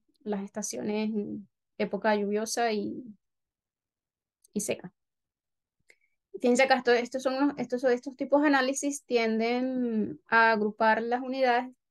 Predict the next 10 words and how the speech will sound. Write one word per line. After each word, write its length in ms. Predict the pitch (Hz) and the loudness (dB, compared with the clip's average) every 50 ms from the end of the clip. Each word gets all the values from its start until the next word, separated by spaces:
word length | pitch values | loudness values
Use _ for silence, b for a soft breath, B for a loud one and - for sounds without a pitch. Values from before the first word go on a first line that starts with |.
| _ | _
en 80 | - 220 | -12 -10
este 140 | 214 - 214 | -8 -4 -2
caso 180 | 226 226 220 | -2 -2 0
son 160 | 214 - 233 | -2 -2 -4
unidades, 720 | 233 233 226 220 208 220 233 226 208 214 214 - - - - - | -4 -2 -2 0 0 0 0 -2 -2 -4 -4 -6 -6 -6 -4 -4
mm, 380 | 214 214 214 254 247 - 202 | -4 -4 -4 -6 -8 -8 -6
de 100 | 196 208 | -4 -2
muestreo, 420 | 208 208 196 - 233 247 247 240 220 | -2 -4 -4 -2 0 2 2 2 2
las 140 | 214 220 | 0 -2
estaciones, 540 | 214 - - 220 220 - 240 226 233 254 - | -4 -6 -10 -8 -6 -4 -4 -4 -4 -6 -8